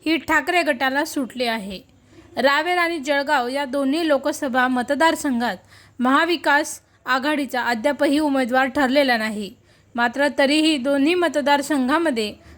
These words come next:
महाविकास आघाडीच्या बैठकांचा धडाका सुरू आहे. आज जळगाव शहरातला राष्ट्रवादी काँग्रेस कार्यालयात महाविकास आघाडीचा पहिला मेळावा सुद्धा पार पडला. ठाकरे गटाचे जळगाव जिल्हा संपर्क प्रमुख संजय सावंत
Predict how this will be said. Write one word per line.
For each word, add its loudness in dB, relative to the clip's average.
महाविकास 2
आघाडीच्या 0
बैठकांचा 0
धडाका 0
सुरू -2
आहे. -2
आज 0
जळगाव 2
शहरातला 0
राष्ट्रवादी -2
काँग्रेस -2
कार्यालयात 0
महाविकास 0
आघाडीचा 0
पहिला -2
मेळावा 0
सुद्धा -2
पार 0
पडला. -4
ठाकरे 0
गटाचे 2
जळगाव 2
जिल्हा 2
संपर्क 0
प्रमुख -2
संजय 0
सावंत -2